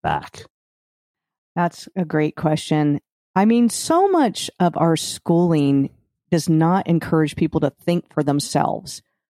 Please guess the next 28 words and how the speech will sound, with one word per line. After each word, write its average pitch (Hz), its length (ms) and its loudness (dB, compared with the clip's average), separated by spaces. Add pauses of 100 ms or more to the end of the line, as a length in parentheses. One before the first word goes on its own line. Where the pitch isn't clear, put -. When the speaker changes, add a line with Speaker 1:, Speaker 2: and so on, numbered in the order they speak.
(220)
Speaker 2:
or 190 100 2
to 202 120 2
think 240 300 2
outside 165 440 0
of 143 80 -4
the 147 80 -2
box. - 560 -6 (440)
I 233 40 0
mean, 262 100 2
I, 277 180 0
I 247 100 2
definitely 269 360 0
had 214 180 2
some 175 180 -2
great 180 320 -2 (120)
teachers 277 440 0
along 233 320 4
the 214 60 4
way, 196 500 2 (800)
but 214 340 2 (320)
I 247 120 0
think 403 320 -2 (440)
our 226 180 2
schooling 330 600 2
system, 170 420 -2
especially 190 460 0
in 175 60 4
America, 160 800 2